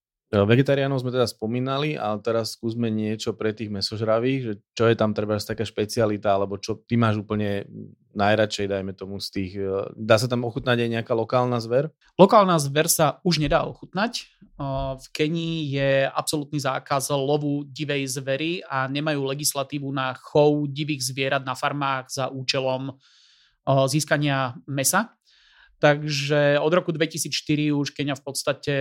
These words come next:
Speaker 2: zrušila akúkoľvek možnosť ochutnať antilopu a podobné veci. Takže existuje jedna možnosť, o, ktorú my samozrejme využívame a v Nairobi je reštaurácia, ktorá sa volá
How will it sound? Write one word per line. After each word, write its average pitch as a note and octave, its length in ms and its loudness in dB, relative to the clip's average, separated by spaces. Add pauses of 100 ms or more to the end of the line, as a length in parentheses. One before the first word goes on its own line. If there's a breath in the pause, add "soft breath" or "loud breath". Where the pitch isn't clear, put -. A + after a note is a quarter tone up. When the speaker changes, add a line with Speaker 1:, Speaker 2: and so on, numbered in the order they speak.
(160)
Speaker 2:
zrušila C3+ 640 -2
akúkoľvek C#3 480 -4
možnosť C3+ 480 -2
ochutnať C#3 480 -6
antilopu D3 960 -2
a B2+ 320 -2
podobné C#3 480 -4
veci. G#3 320 -2 (560 loud breath)
Takže D#3 480 4
existuje F#3 400 2
jedna F3 160 2
možnosť, D#3+ 640 2
o, D3+ 160 6
ktorú D3+ 240 0
my D#3 80 -2
samozrejme C#3+ 480 0
využívame D3+ 1040 2
a C3+ 240 -2
v B2+ 80 -10
Nairobi D3 560 -2
je C3 160 -2
reštaurácia, C#3 400 -6
ktorá C#3 240 -6
sa D3 80 -6
volá C3 160 -2